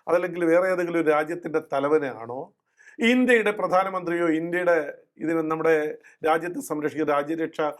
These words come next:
വകുപ്പ് മന്ത്രിയുടെ അഭിപ്രായത്തെയാണോ? അതാണ് ആദ്യം അവര് പറയേണ്ടത്. ഞങ്ങൾക്ക് വിശ്വാസം ആ-, ആരുടേതാണ്? ആ, എന്ന് പറഞ്ഞ് നിർത്തി എന്ന് പറഞ്ഞാൽ നമ്മൾ പാകിസ്ഥാനെ കീഴടക്കാനാണല്ലോ ശ്രമിച്ചിരുന്നത്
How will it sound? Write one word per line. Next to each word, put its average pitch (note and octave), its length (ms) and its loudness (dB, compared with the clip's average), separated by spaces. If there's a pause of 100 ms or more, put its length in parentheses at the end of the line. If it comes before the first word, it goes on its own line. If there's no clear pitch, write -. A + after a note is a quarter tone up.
(240)
വകുപ്പ് D3+ 340 -2
മന്ത്രിയുടെ C#3+ 480 -2
അഭിപ്രായത്തെയാണോ? D3 1040 -2 (580)
അതാണ് D3 200 -2
ആദ്യം F3+ 260 0
അവര് F#3+ 120 0
പറയേണ്ടത്. F#3 500 0 (200)
ഞങ്ങൾക്ക് A3+ 360 2
വിശ്വാസം G3 440 0 (220)
ആ-, D#3 220 -2 (120)
ആരുടേതാണ്? C3 460 -6 (760)
ആ, E3 120 0
എന്ന് G#3 300 0 (100)
പറഞ്ഞ് A3+ 340 0
നിർത്തി G#3+ 260 2
എന്ന് C4+ 200 2
പറഞ്ഞാൽ A#3+ 220 2
നമ്മൾ A#3 200 4
പാകിസ്ഥാനെ A3+ 420 0
കീഴടക്കാനാണല്ലോ G#3 680 0
ശ്രമിച്ചിരുന്നത് E3 580 -4